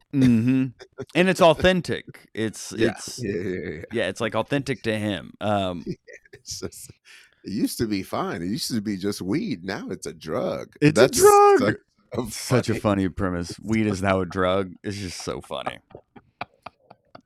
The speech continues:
Speaker 1: I love that. Oh, Bobby said she saw him workshopping that in Huntsville, that joke.
Speaker 2: <laughs>
Speaker 1: That's awesome.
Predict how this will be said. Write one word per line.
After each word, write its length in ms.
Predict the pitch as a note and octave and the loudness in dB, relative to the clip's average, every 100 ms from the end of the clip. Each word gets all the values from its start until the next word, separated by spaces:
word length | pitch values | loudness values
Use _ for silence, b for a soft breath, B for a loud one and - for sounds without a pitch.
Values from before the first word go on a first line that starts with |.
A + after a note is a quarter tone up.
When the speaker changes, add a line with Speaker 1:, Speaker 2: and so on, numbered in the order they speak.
| _ _ _ _ | _ _ _ _
Speaker 1:
I 100 | G#2 | -4
love 300 | G#2+ G#2+ G2 | 0 2 2
that. 280 | F#2+ F#2 C#2+ | 0 0 0
Oh, 120 | - C#3 | 2 4
Bobby 300 | C#3 D#3 D#3+ | 6 6 4
said 240 | - D#3 | 2 2
she 120 | - | 0
saw 160 | C3+ D3+ | 2 4
him 140 | C#3 | 4
workshopping 540 | B2 C3+ - A#2 A#2 A2+ | 4 2 2 0 0 -2
that 200 | G#2+ D#2+ | -2 -2
in 60 | |
Huntsville, 680 | G2+ A#2 G#2+ - E2+ C#2 - - | 0 0 0 -2 -4 -4 -10 -6
that 200 | G#2+ - | -6 -4
joke. 480 | F#2 F2+ - - - A#2 _ | -2 -2 -2 -8 -14 -16 _
Speaker 2:
<laughs> 360 | - - G#2+ - | -20 -18 -12 -4
Speaker 1:
That's 200 | G#2+ F#2 | -4 -2
awesome. 680 | F#2 F#2 G2 E2+ C2 D#2 | -2 -2 -4 -6 -8 -10